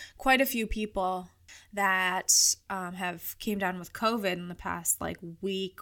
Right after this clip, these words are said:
or two week, like, period. Um, and I think it's, like, that new variant, you know, I think it's the Omicron or Omicron or whatever. I don't know how you say it.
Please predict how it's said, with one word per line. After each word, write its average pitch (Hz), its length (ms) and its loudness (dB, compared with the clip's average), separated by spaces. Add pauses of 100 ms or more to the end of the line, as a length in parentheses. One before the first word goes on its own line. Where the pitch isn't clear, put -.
or 170 640 -10 (240)
two 190 240 -2
week, 170 320 -2 (400)
like, - 200 -10
period. 240 500 0 (600)
Um, 208 540 0
and 226 100 -2
I 240 100 0
think 277 220 4
it's, 440 200 -4
like, 302 100 -6
that 294 160 -2
new 247 160 -4
variant, 208 540 -4 (100)
you 208 80 -6
know, 190 100 -6
I 190 40 -4
think 214 180 -6
it's 214 160 -2
the - 160 -4
Omicron 196 720 -6
or 90 380 -10
Omicron 202 840 -6
or 180 200 -8
whatever. 190 400 -2
I - 120 6
don't 262 120 2
know 254 120 0
how 240 80 0
you 208 120 -2
say 190 280 2
it. - 160 -2